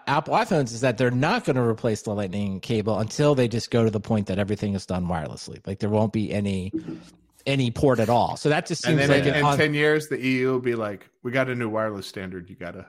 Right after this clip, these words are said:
Speaker 2: adopt."
Speaker 1: Yeah, so that does kind of feel like maybe Tim Cook is gonna checkmate them. He's gonna be like, "You waited so long that the
Speaker 2: <laughs>
Speaker 1: roadmap, on the roadmap next year for
Speaker 2: Yes.
Speaker 1: the iPhone
Speaker 2: Ju-
Speaker 1: fourteen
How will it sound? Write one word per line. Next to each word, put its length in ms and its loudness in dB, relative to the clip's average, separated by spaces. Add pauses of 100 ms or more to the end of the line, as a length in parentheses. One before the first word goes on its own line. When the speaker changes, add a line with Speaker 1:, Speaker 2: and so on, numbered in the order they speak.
Speaker 2:
adopt." 300 -14
Speaker 1:
Yeah, 220 0
so 160 -4
that 160 2
does 200 -2
kind 160 0
of 80 0
feel 220 4
like 320 2
maybe 340 2
Tim 280 0
Cook 260 2
is 80 -4
gonna 180 -2
checkmate 520 0
them. 140 0
He's 120 -4
gonna 220 2
be 100 2
like, 260 0 (140)
"You 380 2
waited 420 2
so 500 4
long 680 2
that 280 4
the 60 6
Speaker 2:
<laughs> 100 4
Speaker 1:
roadmap, 500 6
on 260 4
the 80 6
roadmap 520 6
next 320 0
year 380 2 (180)
for 80 -4
Speaker 2:
Yes. 100 6 (280)
Speaker 1:
the 80 2
iPhone 60 6
Speaker 2:
Ju- 120 8
Speaker 1:
fourteen 640 0